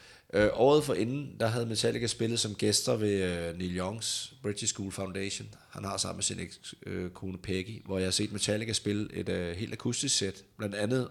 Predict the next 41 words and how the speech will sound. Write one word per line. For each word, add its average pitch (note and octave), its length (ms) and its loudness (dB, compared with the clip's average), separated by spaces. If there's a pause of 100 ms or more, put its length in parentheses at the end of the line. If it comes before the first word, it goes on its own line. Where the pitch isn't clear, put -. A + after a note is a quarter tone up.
hvor F#2+ 120 -2
de G2 100 0
optrådte F#2+ 460 -2
med F2+ 180 -6 (140)
Neil F2+ 180 -6
Young. E2+ 200 -6 (240)
Springsteen G2 460 0
var F2 120 8
der E2+ 80 10
ikke, E2 220 2 (720)
så E2+ 140 0
det F#2 80 2
måtte G#2+ 160 8
blive G#2+ 160 4
Neil F2+ 200 4
Young, D2 260 0
og, D#2+ 360 2
øh, D2+ 80 -2 (320)
det F2+ 100 4
var F#2 60 6
nu F#2 60 2
heller F2+ 180 0
ikke F2+ 100 -2
så - 60 2
værst. - 420 -6 (680)
Øhm, E2+ 680 6 (680)
og F#2 140 6
på A2+ 100 10
det C#3 140 8
tidspunkt, D3 580 6
man G#2+ 80 -4
kan G#2+ 80 4
sige, G#2+ 140 4
der A#2 80 12
har B2+ 80 12
Metallica A#2+ 380 8
allerede A2+ 220 12
gang G#2+ 220 6
i G#2 40 2
deres F#2+ 160 4
egen G2 340 2